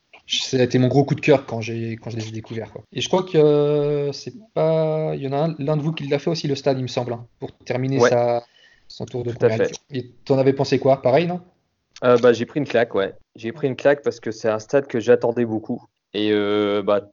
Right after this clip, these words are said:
Speaker 2: terminer le, la première ligue par Sheffield, c'était, euh, je pense que je pouvais pas mieux faire, quoi.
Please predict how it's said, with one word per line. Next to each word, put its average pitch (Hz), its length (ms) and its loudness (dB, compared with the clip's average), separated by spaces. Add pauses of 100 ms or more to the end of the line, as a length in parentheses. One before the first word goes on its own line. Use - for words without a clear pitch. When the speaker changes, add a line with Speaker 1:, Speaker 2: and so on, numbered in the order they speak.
Speaker 2:
terminer 120 400 0
le, 110 420 2
la 107 120 2
première 113 320 0
ligue 123 180 -4
par 113 200 0
Sheffield, 120 400 -6
c'était, 101 360 -6
euh, 92 420 -10
je - 180 -20
pense 113 180 0
que - 80 -12
je - 80 -14
pouvais 107 120 0
pas 107 100 2
mieux 101 120 -2
faire, - 240 -10
quoi. - 180 -14